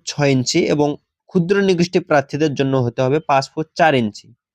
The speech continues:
শুধু এখানে বাংলাদেশি প্রার্থ-, আহ, পুরুষ প্রার্থীগণে আবেদন করতে পারবেন। ওজনের বিষয়টি এখানে আপনারা দেখতে পাচ্ছেন, অবশ্যই ঊনপঞ্চাশ কেজি হতে হবে। আর তারপর রয়েছে বুকের মাপ। প্রার্থীকে অবশ্যই বুকের মাপ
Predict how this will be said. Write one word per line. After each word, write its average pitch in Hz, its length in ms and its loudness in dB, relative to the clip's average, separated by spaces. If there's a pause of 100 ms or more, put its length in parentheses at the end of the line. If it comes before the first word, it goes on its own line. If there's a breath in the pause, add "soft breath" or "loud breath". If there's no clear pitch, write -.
(540)
শুধু 196 220 0
এখানে 165 300 4
বাংলাদেশি 151 600 0
প্রার্থ-, 139 540 -2
আহ, 131 320 0
পুরুষ 180 360 0
প্রার্থীগণে 147 640 0
আবেদন 123 400 0
করতে 113 260 -6
পারবেন। 98 320 -4 (580)
ওজনের 170 340 2
বিষয়টি 165 340 2
এখানে 156 180 2
আপনারা 135 220 0
দেখতে 120 280 -4
পাচ্ছেন, 156 340 -4 (760)
অবশ্যই 180 380 0
ঊনপঞ্চাশ 151 580 0
কেজি 143 220 0
হতে 123 180 -2
হবে। 120 380 0 (260)
আর 139 100 -4
তারপর 175 320 0
রয়েছে 185 220 2
বুকের 156 340 2
মাপ। 123 240 0 (460)
প্রার্থীকে 165 640 0
অবশ্যই 160 600 0
বুকের 147 300 0
মাপ 139 240 0